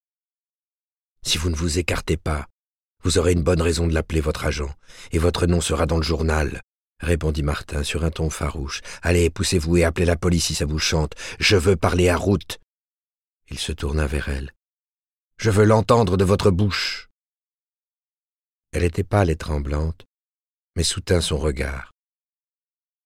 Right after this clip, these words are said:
Répondez à la question que je vous ai posée dans ma lettre. » Norman eut un geste d'impatience,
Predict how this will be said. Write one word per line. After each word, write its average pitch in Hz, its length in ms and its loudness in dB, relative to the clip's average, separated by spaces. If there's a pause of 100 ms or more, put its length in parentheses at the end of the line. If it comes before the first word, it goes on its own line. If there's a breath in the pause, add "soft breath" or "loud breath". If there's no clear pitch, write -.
(1000)
Répondez 101 380 4
à 95 40 6
la 90 100 2
question 95 380 0
que 95 100 0
je 87 80 0
vous 82 200 0
ai 90 40 0
posée 87 300 2
dans 85 140 0
ma 85 100 2
lettre. » 85 440 -2 (1400)
Norman 82 380 2
eut 80 160 2
un 78 120 0
geste 80 280 -2
d'impatience, 76 720 -2